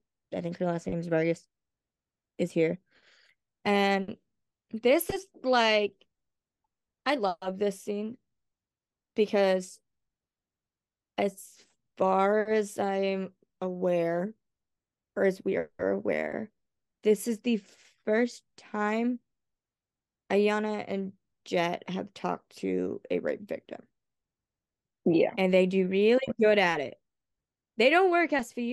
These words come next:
Speaker 1: U, but they are very good at it. Um,
Speaker 2: Mm-hmm.
Speaker 1: they're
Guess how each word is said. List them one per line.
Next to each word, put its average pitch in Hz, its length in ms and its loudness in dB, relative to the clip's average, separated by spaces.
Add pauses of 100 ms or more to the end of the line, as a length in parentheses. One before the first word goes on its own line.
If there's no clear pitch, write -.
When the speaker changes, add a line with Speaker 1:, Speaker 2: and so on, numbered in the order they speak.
Speaker 1:
U, 185 260 -2 (400)
but 220 140 -8
they 247 200 6
are 208 100 0
very 214 500 0
good 190 200 -2
at 170 200 -8
it. - 140 -20 (3250)
Um, 202 80 -4
Speaker 2:
Mm-hmm. 190 440 0 (960)
Speaker 1:
they're 190 300 0